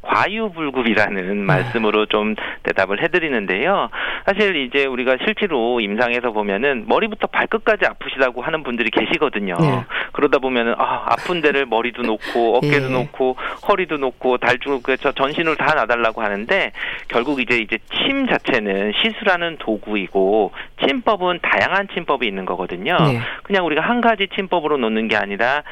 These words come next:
Speaker 1: 일반적인 뭐 채침이라 그래서 아픈 부위를 놓는 아시얼요법이라고 하는 부분들도 있고 또 이제 사음침법이라고 하는 것은 이제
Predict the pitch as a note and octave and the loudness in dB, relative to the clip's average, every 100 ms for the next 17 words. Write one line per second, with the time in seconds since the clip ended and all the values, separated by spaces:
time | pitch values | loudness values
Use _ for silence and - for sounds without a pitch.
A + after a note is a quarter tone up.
0 | - - A2 B2+ B2+ A#2+ A2 A2+ A2+ G#2 | -10 -2 0 2 0 0 0 -2 0 -2
1 | G2 E3 - F3 D3 B2 A2 G#2 G2+ G2 | -2 -4 -4 0 2 2 2 -2 0 -2
2 | - C#3 C3+ B2 A#2 A2 G2 G#2 C#3+ - | -2 -6 -2 0 0 0 0 0 0 0
3 | G2+ - C#3 A#2+ A2+ A2+ G#2+ G#2 G2+ B2+ | -2 2 2 2 2 0 2 0 0 -2
4 | D3+ C3+ A#2 A2+ G#2+ A2 F#2 - F#2+ G2+ | -2 -2 -2 -4 -2 -2 -4 -2 0 2
5 | A2+ - - - - D3+ C#3+ E3 G#3+ A3+ | 0 -2 -10 -6 0 2 2 2 2 0
6 | A3 G3 F#3 E3 D3+ C#3+ C#3+ C#3 C3 B2+ | -4 0 0 2 2 2 0 0 -2 -2
7 | - C3+ C3 A2 | 0 0 0 -2